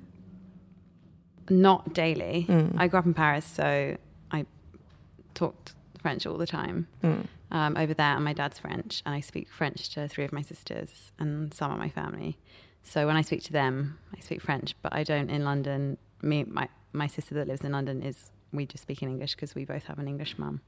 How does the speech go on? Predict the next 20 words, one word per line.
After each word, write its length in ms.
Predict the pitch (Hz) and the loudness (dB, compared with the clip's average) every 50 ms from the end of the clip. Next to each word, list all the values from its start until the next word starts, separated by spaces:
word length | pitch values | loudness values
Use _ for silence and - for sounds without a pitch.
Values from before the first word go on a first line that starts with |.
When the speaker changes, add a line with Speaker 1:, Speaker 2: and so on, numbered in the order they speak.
| - - - - - | -20 -20 -10 -4 0
Speaker 2:
Mm. 240 | 170 165 165 170 - - - | 2 2 2 0 -2 -6 -12
Speaker 1:
So 180 | - - - 151 | -18 -10 -6 -6
yeah, 300 | 147 143 143 143 143 139 139 147 | -4 -4 -4 -4 -6 -6 -4 -4
not 180 | 156 147 - - | -4 -4 -4 -6
much. 380 | 139 139 - - - - - - - - | -6 -6 -6 -6 -8 -8 -8 -10 -12 -8
Speaker 2:
So 180 | - - - - | -2 0 2 4
are 120 | - 196 | 6 6
you 840 | 185 175 170 170 165 170 165 165 165 165 170 175 180 180 180 - - _ _ _ _ _ _ _ _ _ _ | 6 6 6 6 6 6 6 6 6 6 6 6 6 4 2 0 -2 _ _ _ _ _ _ _ _ _ _
oldest, 640 | - 165 165 170 160 170 170 165 - - - - - | 4 6 6 6 6 4 2 2 0 -6 -6 0 2
youngest? 600 | 160 156 156 - 170 175 170 170 160 - - - | 2 2 2 2 0 0 0 0 -2 -4 -4 0
Speaker 1:
Youngest 460 | 180 165 160 151 147 - 151 - - | 0 2 2 0 -2 -4 -6 -8 -8
of 60 | 156 - | -10 -10
five 320 | - - 147 147 147 - - | -8 -8 -8 -8 -8 -10 -12
girls. 560 | - - - - - - 156 - - - - - - - | -14 -12 -12 -12 -12 -14 -16 -16 -16 -18 -20 -20 -20 -20
Speaker 2:
Five 640 | - - - 220 220 - - 277 269 254 233 - - _ | -16 -8 -6 -6 -4 -4 -4 -4 -4 -4 -6 -8 -12 _
girls? 600 | - - - - - - - - - - _ - | -14 -12 -10 -12 -12 -12 -16 -18 -20 -20 _ -6
Speaker 1:
Oh, 120 | - 160 151 | -4 -2 -2
yeah. 260 | 165 - - - - - - - - - - - _ _ _ _ _ _ _ _ - _ _ _ _ - - | -2 -4 -6 -8 -12 -16 -18 -20 -20 -20 -20 -20 _ _ _ _ _ _ _ _ -20 _ _ _ _ -12 -4
Speaker 2:
What? 580 | - 185 202 226 320 - _ _ - - - - - | -2 -2 -2 -2 -4 -8 _ _ -8 -8 -8 -6 -6
Speaker 1:
Yeah. 260 | 196 196 - - - | -6 -4 -4 -6 -6